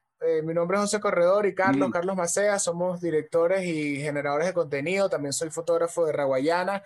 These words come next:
Speaker 1: que es de donde viene Beto también y parte de Broccoli Records. E Ismael, más que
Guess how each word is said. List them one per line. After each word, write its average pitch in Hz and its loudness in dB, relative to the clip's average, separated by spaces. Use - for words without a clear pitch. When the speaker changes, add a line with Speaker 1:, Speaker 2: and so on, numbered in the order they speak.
Speaker 1:
que 180 2
es 180 4
de 185 4
donde 208 4
viene 190 2
Beto 208 0
también 185 0
y 180 -2
parte 170 0
de 190 4
Broccoli 175 4
Records. 202 0
E 139 -2
Ismael, 143 0
más 156 -2
que 165 4